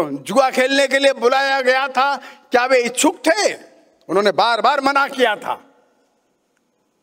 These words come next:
"मैं जुआ खेलना नहीं चाहता," फिर भी आपने आग्रह करके बार बार बुलाया,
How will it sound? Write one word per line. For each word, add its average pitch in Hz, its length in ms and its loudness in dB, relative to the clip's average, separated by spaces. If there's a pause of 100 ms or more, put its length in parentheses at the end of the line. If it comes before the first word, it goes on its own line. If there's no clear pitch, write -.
(420)
"मैं 226 100 2
जुआ 247 240 0
खेलना 254 340 0
नहीं 311 180 0
चाहता," 151 540 -4 (1300)
फिर 220 140 2
भी 233 80 2
आपने 220 340 0
आग्रह 208 300 0
करके 190 300 0
बार 196 280 0
बार 196 220 0
बुलाया, 185 500 0